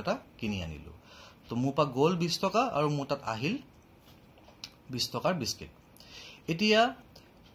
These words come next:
দুটা ছিষ্টেম আছে ৰেকৰ্ড কৰাৰ। এই বস্তুটোকে, এই ট্ৰানজেকশ্যনকে দুটা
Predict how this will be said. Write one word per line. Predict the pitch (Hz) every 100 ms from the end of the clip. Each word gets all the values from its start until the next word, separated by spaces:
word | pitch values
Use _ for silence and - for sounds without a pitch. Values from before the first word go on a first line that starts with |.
| - - - - -
দুটা | 175 185 220 226 - -
ছিষ্টেম | 220 - 196 123
আছে | - - - - - -
ৰেকৰ্ড | 120 113 101
কৰাৰ। | - 85 87 - -
এই | 156 165
বস্তুটোকে, | 143 - 104 95 131
এই | 156
ট্ৰানজেকশ্যনকে | 156 127 123 123 117 104 104 95 170 262 139
দুটা | 135